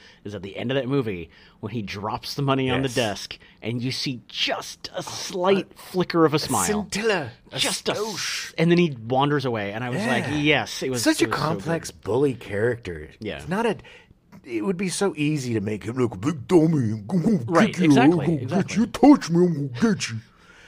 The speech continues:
Speaker 2: But they made him really deep.
Speaker 1: Yeah.
Speaker 2: He's in the library reading of Mice and Men. Here's a weird little tidbit,
Speaker 1: Mm-hmm.
Speaker 2: little extra, extra for you to tell at your cocktail
Speaker 1: <laughs>
Speaker 2: parties. Uh, a couple years later, Casey Zazmiko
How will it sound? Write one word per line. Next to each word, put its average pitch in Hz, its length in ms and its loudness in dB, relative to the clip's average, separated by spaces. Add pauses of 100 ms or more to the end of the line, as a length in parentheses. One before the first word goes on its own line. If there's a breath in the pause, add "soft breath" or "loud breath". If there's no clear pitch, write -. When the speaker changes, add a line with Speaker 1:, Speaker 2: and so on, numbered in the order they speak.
(160 loud breath)
Speaker 2:
But 165 240 -2
they 202 100 4
made 240 220 0
him 131 120 0
really 147 200 2
deep. 165 280 -4 (400)
Speaker 1:
Yeah. 151 120 2
Speaker 2:
He's 113 80 0
in 131 100 0
the 127 80 -4
library 147 600 2
reading 135 320 0
of 127 100 0
Mice 135 320 -2
and 139 160 -6
Men. 151 360 -4 (120)
Here's 156 200 0
a 269 60 -2
weird 131 260 0
little 104 160 -2
tidbit, 104 500 -2
Speaker 1:
Mm-hmm. 151 320 -6
Speaker 2:
little 110 280 -2
extra, 120 420 -4
extra 120 340 -4
for 123 160 -8
you 117 100 -6
to 95 60 -12
tell 123 260 -2
at - 220 -4
your 196 100 4
cocktail - 280 0
Speaker 1:
<laughs> - 20 -8
Speaker 2:
parties. 135 480 0 (420 loud breath)
Uh, 123 480 4
a 123 60 -6
couple 143 280 -2
years 139 300 2
later, 127 380 4
Casey 123 380 -6
Zazmiko 120 760 -2